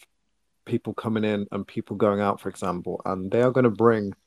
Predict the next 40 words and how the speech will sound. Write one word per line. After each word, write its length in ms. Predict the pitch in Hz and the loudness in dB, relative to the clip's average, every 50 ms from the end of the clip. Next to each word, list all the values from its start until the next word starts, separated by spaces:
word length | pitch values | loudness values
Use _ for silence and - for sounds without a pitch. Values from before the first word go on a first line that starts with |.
| _ _ _ _ _ _ - | _ _ _ _ _ _ -6
viruses 560 | 104 113 110 101 104 107 107 - 110 95 - | 0 0 2 2 0 -2 -6 -6 -10 -10 -6
in. 60 | 113 104 | -6 -6
And 280 | 95 92 95 104 113 | -4 -4 -4 0 0
I'm 80 | 123 127 | 2 2
not 200 | 139 135 120 - | 2 2 2 0
saying 220 | - 120 117 113 | 0 -2 -2 -2
stop 260 | - - 117 110 - | 0 0 -2 -2 -2
immigration, 600 | 104 110 107 98 - 117 120 127 120 - - 101 | -6 -8 -6 -2 2 4 4 4 4 0 -4 -8
but 100 | 101 113 | -4 -2
what 60 | 110 110 | -2 -2
I'm 100 | 117 113 | -2 -4
trying 200 | - - 110 107 | -6 -6 -6 -6
to 80 | 98 - | -8 -8
say 240 | - 117 113 110 | -8 -6 -4 -4
is 140 | 107 98 - | -6 -6 -8
that 200 | - 101 101 95 _ _ _ _ _ _ _ _ _ _ _ _ _ _ _ _ _ _ _ _ _ - 127 - - - - _ - - 127 | -12 -14 -14 -14 _ _ _ _ _ _ _ _ _ _ _ _ _ _ _ _ _ _ _ _ _ -20 -20 -20 -20 -20 -20 _ -18 -14 -10
a 140 | 135 127 110 | -10 -8 -4
lot 260 | 101 123 135 160 156 | 2 4 4 4 4
of 120 | 120 113 | 4 6
it 220 | 123 127 123 - _ _ | 6 4 4 4 _ _
is 320 | - 127 127 127 120 110 - | 2 4 4 4 4 2 -2
because 400 | - 127 101 - 127 127 120 120 | -4 -4 -2 0 2 2 2 2
of 100 | 113 117 | 4 4
immigration. 640 | 127 120 120 113 101 123 123 123 127 120 - - 113 | 4 4 4 4 4 6 6 6 6 2 0 -2 -2
You 100 | 110 113 | 0 2
always 220 | 113 120 120 117 | 4 4 2 2
people 240 | - 120 104 110 101 | 0 -4 -4 -2 2
going 300 | - 127 120 117 113 104 | 6 6 6 6 6 6
back 200 | 127 127 117 - - | 4 4 4 2 -6
and 140 | 120 104 | -10 -6
forth, 260 | - 131 127 117 98 - | 0 2 2 2 2 0
back 180 | 117 113 - | -2 -2 -2
and 120 | 120 107 - | -4 -6 0
forth, 220 | 135 123 113 - | 0 0 2 2
back 180 | 117 104 - 120 | -2 -4 -4 -6
and 100 | 101 - | -6 0
forth, 260 | - 123 117 - - | 2 2 2 2 2
moving 260 | 120 117 113 110 107 | -2 -2 0 0 0
around. 320 | 113 120 123 120 104 92 - | 0 2 2 0 0 -2 -6
It's, 200 | - - - | -8 -8 -10